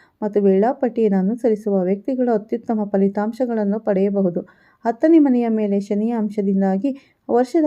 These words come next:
ಆರಂಭದಿಂದ ಮೇ ತಿಂಗಳವರೆಗೂ ವ್ಯಾಪಾರದ ಸ್ವಲ್ಪ ನಿಧಾನವಾಗಬಹುದು. ಆದ-, ಅದಾಗಿ ಅದರ ನಂತರ ಆ ವಿಷಯಗಳು ವೇಗವನ್ನ ಪಡೆದುಕೊಳ್ಳುತ್ತವೆ.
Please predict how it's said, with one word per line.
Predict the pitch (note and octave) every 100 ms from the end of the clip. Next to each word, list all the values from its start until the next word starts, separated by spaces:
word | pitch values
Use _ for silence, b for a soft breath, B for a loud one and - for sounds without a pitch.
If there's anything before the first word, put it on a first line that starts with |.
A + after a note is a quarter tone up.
| A#3+
ಆರಂಭದಿಂದ | G#3 G#3+ A#3+ A3+ G3+ G3+
ಮೇ | F#3+ A3
ತಿಂಗಳವರೆಗೂ | B3 A3+ G#3 G3 F#3+ F#3+ F#3 F3+
ವ್ಯಾಪಾರದ | F3+ F3 - B3 A#3
ಸ್ವಲ್ಪ | A3+ G#3 G3+
ನಿಧಾನವಾಗಬಹುದು. | F#3+ F3+ F#3+ G#3+ G#3+ G#3+ G#3+ A3 A#3 E4
ಆದ-, | - G#3 G3+ G#3 G3+
ಅದಾಗಿ | G3 F#3+ G#3+ A3+ C4 D#4+ D4+ B B B
ಅದರ | G#3+ G3 C4+
ನಂತರ | D#4 A3+ - G3+
ಆ | G3+ G3+
ವಿಷಯಗಳು | G3 G3 G3+ G#3+ G#3
ವೇಗವನ್ನ | F#3+ G#3 B3+ D4 A3 G#3+
ಪಡೆದುಕೊಳ್ಳುತ್ತವೆ. | A3 F#3 G#3+ G#3+ B3 C4 C4 A3